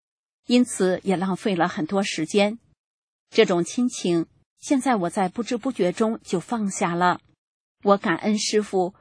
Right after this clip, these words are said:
为我修炼路上的苦心安排，也感谢排班的同修在排班有困难的时候能够想到我。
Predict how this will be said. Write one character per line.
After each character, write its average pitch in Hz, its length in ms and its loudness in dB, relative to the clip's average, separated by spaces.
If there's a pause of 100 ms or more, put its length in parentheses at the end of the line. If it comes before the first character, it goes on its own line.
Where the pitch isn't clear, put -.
(100)
为 262 140 2
我 185 120 2
修 247 240 -2
炼 240 220 0
路 247 160 2
上 196 180 -2
的 175 160 0
苦 - 300 -10
心 190 240 -4
安 220 240 -2
排， 175 340 -2 (800)
也 262 120 2
感 208 200 -2
谢 220 180 0
排 - 180 -6
班 254 200 0
的 240 100 0
同 165 240 -4
修 208 300 -4 (180)
在 190 220 -4
排 - 240 -4
班 196 300 -2
有 185 120 -2
困 - 240 -2
难 185 160 0
的 190 100 -2
时 170 220 -2
候 180 300 2 (160)
能 180 180 -2
够 196 220 0
想 - 300 -8
到 233 200 0
我。 180 360 0